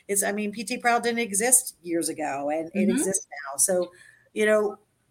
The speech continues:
Speaker 1: we gotta change that, me-, be part of that and, and make that change and make it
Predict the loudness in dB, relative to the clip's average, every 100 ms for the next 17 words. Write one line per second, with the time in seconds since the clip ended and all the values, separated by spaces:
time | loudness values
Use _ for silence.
0 | _ _ -20 _ -8 2 4 4 4 0
1 | 2 0 0 -2 -4 -14 _ -20 -14 -8
2 | -4 -4 0 4 4 4 4 2 0 -6
3 | -10 -8 -8 -4 -2 0 0 0 -2 -4
4 | -6 -8 -14 -14 -10 -6 -4 -2 -4 -2
5 | -4 -4